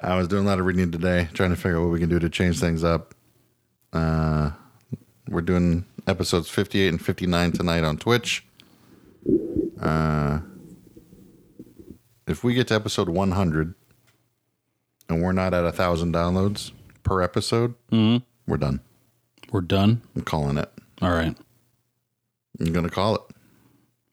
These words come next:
Speaker 2: We have
Speaker 1: Unless some other force of nature is like, "Well, you're at, like, five hundred episode downloads, but you have, like, uh,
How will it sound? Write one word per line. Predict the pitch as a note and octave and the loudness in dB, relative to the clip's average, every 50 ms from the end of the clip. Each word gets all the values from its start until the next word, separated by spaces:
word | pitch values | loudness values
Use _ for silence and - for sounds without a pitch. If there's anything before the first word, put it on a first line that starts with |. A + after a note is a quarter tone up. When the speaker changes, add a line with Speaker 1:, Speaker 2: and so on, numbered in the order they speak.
| _ _ _ _ _ - - - | _ _ _ _ _ -18 -8 -4
Speaker 2:
We | G2+ G2+ F#2+ | 0 0 2
have | F#2 F#2 F2+ F2 E2+ E2 E2 - - - - _ _ _ _ _ _ _ _ _ _ _ _ _ _ _ _ _ _ _ _ _ _ _ _ _ - _ _ _ _ _ - - - A2+ | 2 2 2 0 0 0 -2 -6 -10 -14 -18 _ _ _ _ _ _ _ _ _ _ _ _ _ _ _ _ _ _ _ _ _ _ _ _ _ -20 _ _ _ _ _ -16 -8 -4 -2
Speaker 1:
Unless | A#2 A2 B2+ C3 B2+ - | 0 2 2 2 2 2
some | - - C#3+ C3+ C3+ C3 | 0 0 0 2 2 2
other | B2 A#2+ B2 A2+ G#2 G2 - - - - - - - - - _ _ _ _ _ _ _ _ _ | 2 2 2 2 2 0 -2 -4 -10 -20 -20 -20 -20 -20 -20 _ _ _ _ _ _ _ _ _
force | - - - - - B2+ A#2+ A2 - - - A#2 | -14 -14 -12 -8 -4 -2 2 2 2 2 2 2
of | G#2 | 2
nature | A2+ A#2 A2 A2+ A2+ - G#2 | 2 2 2 2 2 0 0
is | F#2 F2 | 0 0
like, | F2 F2+ | 0 0
"Well, | G2 A2+ A#2 A2+ | 0 2 2 2
you're | G#2+ G#2+ G#2+ G#2+ A2 A2+ | 2 2 2 2 2 2
at, | A2 A2+ G#2+ A2+ | 2 2 0 -2
like, | A#2+ A#2 A2+ A2+ G#2+ | 0 0 0 0 0
five | - - D#3+ E3 F3+ F#3+ F#3+ E3 | -2 -2 0 0 2 2 2 2
hundred | C#3 C#3+ C#3 C3+ C3+ | 2 2 2 2 2
episode | C#3+ C#3+ - - C#3 - - - - D3 C#3+ C#3 B2+ A2+ | 0 0 0 -2 -4 -4 -4 -2 0 2 4 4 2 0
downloads, | A#2+ C#3 C#3+ C#3+ C#3+ C#3+ D3 D3+ D3+ D#3+ E3+ E3 D#3+ D#3+ D#3+ - - - _ - | 0 0 0 0 2 2 2 4 4 4 2 0 -2 -4 -6 -8 -10 -14 _ -6
but | G#2+ B2+ C3 C3 C3 C3 - - | 0 2 2 2 2 0 -4 -4
you | C#3 D3 D#3 D3 | 0 0 2 2
have, | D#3 E3+ F3 F3 D#3+ | 2 0 0 0 2
like, | F3 F3+ F3+ F3+ F3 - G3 | 2 2 2 2 0 0 0
uh, | G3 G3 G3 | 2 2 2